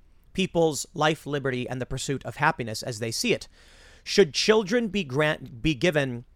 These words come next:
more advanced educational materials on these issues? Not kindergarten. When I was in kindergarten, we were going through A B Cs, basic,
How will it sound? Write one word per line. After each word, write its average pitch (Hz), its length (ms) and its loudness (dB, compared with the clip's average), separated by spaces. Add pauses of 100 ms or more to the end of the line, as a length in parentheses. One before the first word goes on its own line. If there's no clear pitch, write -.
(140)
more 160 680 6 (840)
advanced 151 640 0 (400)
educational 151 680 0
materials 135 480 -2
on 127 140 -2
these 127 160 -4
issues? 208 380 2 (260)
Not 143 380 -2
kindergarten. 190 720 0 (580)
When 170 140 2
I 254 80 2
was 311 120 0
in 330 120 -4
kindergarten, 175 640 2
we 151 120 0
were 139 400 2
going 131 440 -2
through 131 400 -4
A 131 140 -2
B 139 160 -4
Cs, 139 800 -6 (340)
basic, 147 480 0